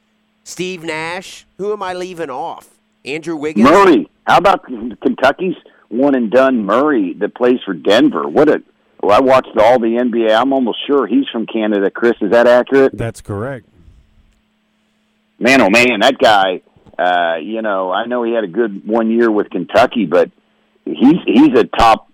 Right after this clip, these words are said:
Speaker 2: top sheer, tier gu-, guard in the N B A, in my opinion. But, uh, yeah, quite a few other guys have come out of,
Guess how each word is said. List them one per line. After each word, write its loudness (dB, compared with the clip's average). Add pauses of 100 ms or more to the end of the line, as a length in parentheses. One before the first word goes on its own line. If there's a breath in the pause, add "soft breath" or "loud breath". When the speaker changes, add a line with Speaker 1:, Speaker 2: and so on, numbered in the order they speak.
(100)
Speaker 2:
top 4 (140)
sheer, -4 (280)
tier 0
gu-, 0
guard 2
in -6
the -6
N -8
B -2
A, -2
in -6
my -2
opinion. -8
But, -4
uh, 2 (240)
yeah, 4
quite 2
a 4
few 4
other 2
guys 2
have -20
come -6
out -2
of, -6